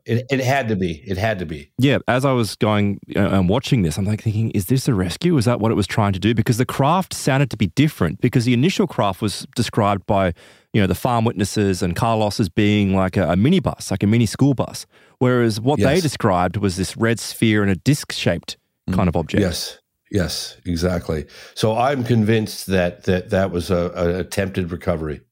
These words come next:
Speaker 3: Yeah, it's absolutely fascinating. And, and later, this family's visited by,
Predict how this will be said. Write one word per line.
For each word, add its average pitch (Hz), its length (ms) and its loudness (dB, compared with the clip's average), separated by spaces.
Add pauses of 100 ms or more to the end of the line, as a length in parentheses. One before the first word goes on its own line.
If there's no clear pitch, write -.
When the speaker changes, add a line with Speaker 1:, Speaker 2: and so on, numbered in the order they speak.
(180)
Speaker 3:
Yeah, 120 180 2
it's 101 120 -2
absolutely 120 380 0
fascinating. 95 600 0
And, 101 180 -4
and 117 400 -4
later, 123 340 2
this 107 220 -2
family's 104 480 2
visited 98 500 0
by, 92 540 0